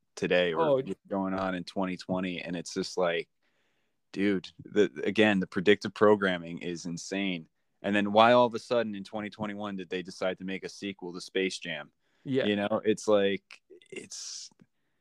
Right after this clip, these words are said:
Speaker 1: there's something going on. But yeah, that movie, I loved it when I was little. But
Speaker 2: Oh, yeah, that was, like,
Speaker 1: <laughs>
Speaker 2: that was, like, my movie, right? So
Speaker 1: Mm-hmm.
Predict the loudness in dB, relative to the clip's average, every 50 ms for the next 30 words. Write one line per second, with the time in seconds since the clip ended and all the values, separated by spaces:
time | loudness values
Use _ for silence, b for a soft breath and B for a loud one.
0 | _ _ _ _ _ _ _ _ _ -16 -12 -10 -10 -6 -4 -2 -2 -2 -2 -2
1 | -2 -2 -2 -2 -2 -2 -2 -2 -2 -2 -4 -8 _ -2 0 2 2 4 6 4
2 | 4 4 2 -2 _ _ _ _ _ _ _ _ _ _ _ _ _ -6 -4 -4
3 | -2 -2 -2 -2 -4 -4 -4 -6 -6 -6 -10 _ _ _ _ _ _ _ _ _
4 | _ _ _ _ 4 6 6 8 8 6 4 4 0 -6 -10 -10 -12 -12 -12 -12
5 | -10 -8 -8 -8 -8 -10 -4 2 4 4 6 4 2 0 0 0 0 0 -2 -4
6 | -4 -6 -6 -8 -8 -2 -2 -2 -2 -2 -8 -18 -4 0 2 2 2 2 0 2
7 | 2 2 4 4 2 2 2 4 6 6 6 4 4 0 -4 -10 -10 -8 -6 -6
8 | -6 -8 -10 -14 -6 -2 2 4 4 4 4 4 2 2